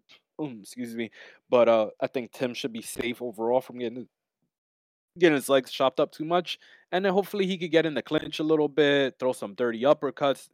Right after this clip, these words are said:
dirty the fight up. But I think he could not get a knockout here potentially. So, you know, at plus one seventy, I was like, "Hell yeah, I'll ride Tim Means one more time." I haven't been on the other, like,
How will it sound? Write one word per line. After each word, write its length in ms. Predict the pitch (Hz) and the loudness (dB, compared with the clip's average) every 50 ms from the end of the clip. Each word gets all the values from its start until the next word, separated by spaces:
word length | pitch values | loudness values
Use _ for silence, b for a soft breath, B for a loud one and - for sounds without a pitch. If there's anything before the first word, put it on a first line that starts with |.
| _ | _
dirty 260 | - 123 123 120 123 | -4 -4 -4 -2 -4
the 100 | 117 110 | -6 -6
fight 300 | - - 120 117 113 113 | -6 -4 -2 -2 0 2
up. 240 | 143 160 185 180 b b b b b b b _ | 4 4 4 2 b b b b b b b _
But 120 | - 165 | 2 4
I 60 | 214 | 4
think 200 | 226 - 339 247 | 4 2 -2 -4
he 140 | - 240 262 | -4 -6 -2
could 160 | - 302 220 | -2 -2 0
not 160 | 190 160 113 | 0 -2 -2
get 160 | 120 143 131 127 | 0 -2 -2 -2
a 40 | |
knockout 440 | 120 117 113 107 - 107 101 98 - | -2 -4 -4 -4 -2 -4 -4 -4 -6
here 120 | 113 104 90 | -8 -12 -10
potentially. 640 | - 104 - - 95 90 - - - 82 87 87 82 | -12 -14 -14 -14 -14 -14 -16 -18 -18 -18 -18 -18 -18
So, 340 | - - 98 92 95 90 b b b b b b _ | -16 -10 -8 -8 -8 -8 b b b b b b _
you 80 | - 113 | -14 -8
know, 180 | 110 110 107 107 | -2 0 0 0
at 140 | - _ | -2 _
plus 260 | - 143 147 151 - - | -4 -4 -4 -4 -6 -10
one 160 | 135 127 120 | -12 -12 -10
seventy, 520 | - - - - 139 135 135 127 131 131 | -2 2 4 4 4 2 -2 -6 -2 0
I 60 | 123 | 0
was 200 | 120 113 107 104 | 0 0 -2 -4
like, 120 | 117 101 - | -6 -6 -4
"Hell 200 | - 127 113 104 | -4 -4 -4 -4
yeah, 140 | 98 95 92 | -4 -4 -4
I'll 100 | 101 104 | -2 -2
ride 240 | 120 123 123 120 | 0 0 -2 -2
Tim 220 | - - 131 110 110 | -4 -8 -10 -10 -8
Means 300 | 113 117 117 113 107 101 | -10 -10 -10 -10 -10 -10
one 160 | 104 110 110 | -12 -12 -10
more 160 | 110 107 104 101 | -8 -8 -8 -8
time." 400 | - - 110 104 104 107 98 92 | -8 -6 -6 -4 -4 -4 -6 -4
I 100 | 107 117 | -4 -2
haven't 360 | 120 135 131 110 120 120 110 | 2 2 2 2 0 -2 0
been 300 | 101 120 117 113 110 101 - _ _ _ _ _ - | 4 4 4 4 2 -2 -10 _ _ _ _ _ -8
on 180 | 110 110 107 107 | -6 -6 -4 -2
the 100 | 107 110 | 0 0
other, 140 | 107 101 - | 0 -2 -4
like, 340 | 107 104 101 98 - - | -6 -4 -4 -4 -6 -10